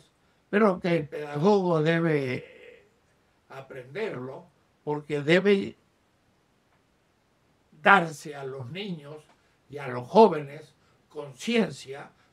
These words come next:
porque ellos van a vivir un mundo destruido,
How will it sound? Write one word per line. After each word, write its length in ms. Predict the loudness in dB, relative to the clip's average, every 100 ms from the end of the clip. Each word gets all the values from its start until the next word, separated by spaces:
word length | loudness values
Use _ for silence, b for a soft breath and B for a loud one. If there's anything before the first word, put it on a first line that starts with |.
| -4
porque 280 | -4 0 2
ellos 220 | 4 4
van 220 | 2 2
a 100 | 2
vivir 460 | 2 0 4 4 4
un 220 | -2 -4
mundo 340 | -2 0 2 0
destruido, 880 | -4 -12 -6 0 0 0 -4 -6